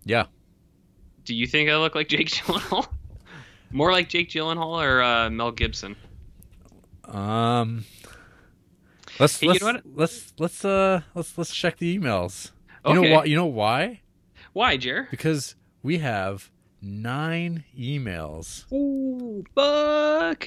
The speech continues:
Speaker 2: Hey, you know what, though? You know what it would take for me to get to read the emails, Jarrett?
Speaker 1: Ten. Ten.
Speaker 2: Ten. That's right.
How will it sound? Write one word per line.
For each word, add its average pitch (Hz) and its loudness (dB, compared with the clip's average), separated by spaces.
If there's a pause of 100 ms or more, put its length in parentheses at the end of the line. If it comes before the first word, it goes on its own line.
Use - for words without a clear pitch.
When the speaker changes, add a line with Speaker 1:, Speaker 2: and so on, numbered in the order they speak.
Speaker 2:
Hey, 151 4
you 135 4
know 139 4
what, 123 2
though? 226 0 (680)
You 127 2
know 131 6
what 135 4
it 127 4
would 123 -2
take - 0
for 120 -8
me 107 -6
to 127 0
get 143 -2
to - -10
read 147 -2
the 156 -4
emails, 180 -4
Jarrett? 185 -6 (340)
Speaker 1:
Ten. 139 -6 (1400)
Ten. 131 -4
Speaker 2:
Ten. 127 0 (100)
That's 123 -4
right. 127 2